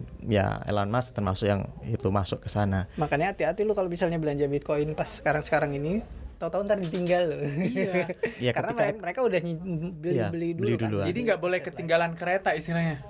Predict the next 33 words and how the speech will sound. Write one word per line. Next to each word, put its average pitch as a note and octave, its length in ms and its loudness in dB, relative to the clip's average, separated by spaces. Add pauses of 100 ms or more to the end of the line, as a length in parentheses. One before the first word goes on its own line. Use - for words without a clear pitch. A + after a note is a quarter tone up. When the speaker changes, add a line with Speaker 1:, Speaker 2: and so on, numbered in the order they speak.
Speaker 2:
Iya, D3 260 2 (440)
kita E3 220 0
kan C#4+ 100 -2
nggak G#3+ 160 2
pernah D#3 180 -4
tahu A3 200 2
apakah D3+ 240 0
kita D#3 200 2
ketinggalan D#3+ 540 0
atau F3+ 220 0
udah. E3+ 180 2
Speaker 3:
Eh, E3+ 320 -2
atau F#3+ 220 0
keretanya G3+ 440 0
ternyata A#3 280 -2
udah A3 160 -2
nggak F3+ 260 0
tahu A#3+ 160 -2
di A#3 120 -4
mana G#3+ 340 0
gitu F#3+ 180 0
kan. A3 220 -2 (320)
Speaker 1:
Ya, - 200 4
Speaker 2:
Iya. G3 300 -4
Speaker 1:
dugaan C3 320 0
saya G#3 220 -2
kalau C3 160 4
nanti B2 220 0
ekonomi B2+ 380 2
sudah B2+ 200 0
pulih, D3 320 0 (240)
anjlok A2+ 340 2
Bitcoin. G2+ 460 0